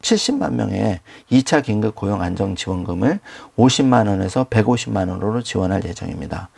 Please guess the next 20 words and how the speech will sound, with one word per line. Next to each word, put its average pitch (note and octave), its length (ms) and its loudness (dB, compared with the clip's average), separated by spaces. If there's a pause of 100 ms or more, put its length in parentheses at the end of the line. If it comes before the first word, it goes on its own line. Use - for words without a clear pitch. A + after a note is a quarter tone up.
(280)
일 E3 140 4
차 F3 180 4
지원금 A#2+ 540 4 (400)
백오십만 B2+ 680 2
원을 A2+ 180 0
수령한 A#2 600 -2 (320)
오십만 B2+ 560 2
명은 G#2 400 0 (380)
별도 C3 360 2
심사 D#3 400 -2
없이 A2 460 -4 (360)
오십만 A#2+ 580 0
원을 G#2 240 -2
추가 G3+ 320 -2
지원할 G2+ 460 -4
예정입니다. F2 680 -8 (280)
추석 F#3 400 0
전 E3+ 340 0
지급 A#2+ 400 0
완료를 G2 680 0